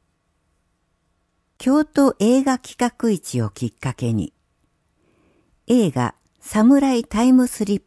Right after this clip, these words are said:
パー監督、安田純一さん。寺社仏閣が多く、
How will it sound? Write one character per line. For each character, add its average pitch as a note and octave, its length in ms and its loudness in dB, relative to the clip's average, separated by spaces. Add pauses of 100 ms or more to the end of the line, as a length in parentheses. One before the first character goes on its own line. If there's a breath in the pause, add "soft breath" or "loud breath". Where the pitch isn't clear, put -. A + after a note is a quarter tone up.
パ G#2+ 280 -4 (200)
ー - 40 -20
監 D3+ 180 0
督、 - 440 -8 (500 soft breath)
安 G3+ 360 -2
田 G3+ 180 0
純 D#3 320 2
一 C#3 240 -4
さ A#2 220 -6
ん。 F#2+ 120 -6 (1700)
寺 C#4+ 140 0
社 G3+ 200 0
仏 D#3+ 200 -2
閣 G3+ 320 -4
が E3 280 0
多 C3+ 60 -2
く、 - 280 -10